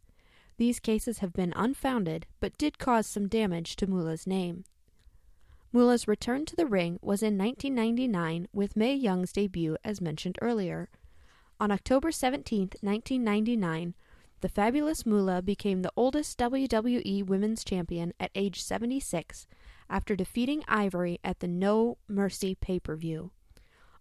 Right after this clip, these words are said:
On September fifteenth, nineteen twenty, I'm sorry.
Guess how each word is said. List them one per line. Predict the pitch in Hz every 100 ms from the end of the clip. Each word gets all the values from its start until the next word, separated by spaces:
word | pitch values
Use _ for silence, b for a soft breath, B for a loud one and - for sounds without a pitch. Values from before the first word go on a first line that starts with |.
| -
On | 214
September | 214 - 240 269
fifteenth, | 320 285 - - 202 185 -
nineteen | 202 202 247 247 247 -
twenty, | 214 214 -
I'm | 185
sorry. | - - 170 185